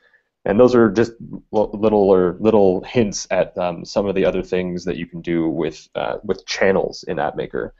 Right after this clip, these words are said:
But I encourage you to play around with those things. Um, and maybe I'll have another one of these that gets, uh, i-, into the, the grit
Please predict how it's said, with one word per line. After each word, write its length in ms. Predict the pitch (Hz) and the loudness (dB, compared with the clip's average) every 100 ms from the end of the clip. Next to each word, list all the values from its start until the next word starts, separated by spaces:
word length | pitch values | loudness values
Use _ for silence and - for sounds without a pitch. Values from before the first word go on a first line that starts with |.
| _ _ | _ _
But 100 | 87 | 0
I 40 | |
encourage 340 | 85 - 95 87 | 0 2 2 2
you 60 | |
to 80 | 80 | -6
play 160 | 78 85 | -2 0
around 260 | 80 80 | 0 -2
with 120 | 78 | -4
those 220 | - 78 - | -4 -4 -4
things. 400 | 71 - - - _ _ _ | -8 -8 -14 -18 _ _ _
Um, 240 | - - - | -8 -6 -6
and 100 | 90 | -4
maybe 200 | 87 85 | -2 2
I'll 100 | 80 | 2
have 280 | 82 80 80 | 2 0 0
another 280 | 80 80 | -2 -2
one 140 | 78 80 | -2 -4
of 80 | 85 | -4
these 220 | 82 - | -8 -6
that 160 | - | -6
gets, 440 | - 71 - - - | -4 -8 -8 -12 -10
uh, 240 | - 71 - - _ _ _ _ _ _ | -6 -6 -6 -10 _ _ _ _ _ _
i-, 60 | 78 - | -2 0
into 280 | 92 85 | -4 -4
the, 300 | 78 76 73 - | 2 4 4 0
the 120 | 80 | -6
grit 540 | 78 92 82 73 - | -2 0 2 0 -4